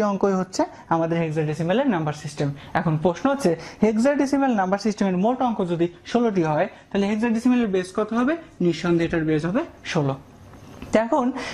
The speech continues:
হেক্সাডেসিমেল নাম্বার সিস্টেমে কিছু ষোলোটি অঙ্ক দেওয়ার পরে কিছু প্রবলেম এসে উপস্থিত হলো। সেই প্রবলেমগুলো কি কি, যখন, আহ, আমরা এখন একটু দেখব।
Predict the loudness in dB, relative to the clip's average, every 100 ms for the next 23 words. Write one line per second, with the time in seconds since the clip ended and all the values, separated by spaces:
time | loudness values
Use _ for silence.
0 | 0 2 4 2 2 2 2 2 2 2
1 | 2 2 0 -2 -2 0 2 2 0 -4
2 | -18 -20 -20 -20 -20 -20 -2 -2 2 2
3 | 0 -4 -10 -2 0 2 2 2 2 2
4 | 2 2 2 0 0 -2 -2 -2 -4 -6
5 | -2 0 2 0 -2 -6 -6 -4 0 0
6 | -2 -2 -2 0 -2 -2 -4 -2 0 2
7 | 2 2 2 0 0 0 0 0 0 -2
8 | -8 -4 -2 0 -2 -2 -2 -4 -4 -2
9 | 0 0